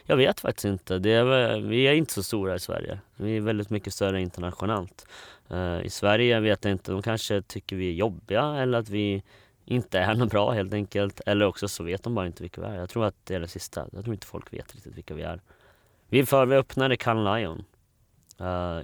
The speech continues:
förra året. Men det var ingen som ville skriva om det i Sverige, tror jag. Så det var, <laughs> vi, vi, vi kör på internationellt och sen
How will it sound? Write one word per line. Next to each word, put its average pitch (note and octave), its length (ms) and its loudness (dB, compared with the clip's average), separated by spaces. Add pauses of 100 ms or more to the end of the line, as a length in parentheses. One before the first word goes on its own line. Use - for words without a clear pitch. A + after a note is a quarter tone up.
förra F2 440 -6
året. - 380 -10
Men G2 100 -2
det G2+ 60 2
var A2 80 4
ingen G#2 220 4
som G2 100 -4
ville F#2+ 240 -2 (240)
skriva G#2 460 -2
om G#2 120 -2
det - 60 -10
i - 80 -12
Sverige, - 300 -14
tror - 180 -18
jag. - 80 -20
Så - 120 -18
det F2+ 80 -10
var, F#2 220 -6 (400)
<laughs> - 380 -20
vi, F#2+ 400 0
vi, F#2+ 300 -4
vi A#2 140 4
kör - 160 4
på A#2+ 340 2
internationellt F2+ 800 -4
och F2+ 60 -12
sen G2 300 -6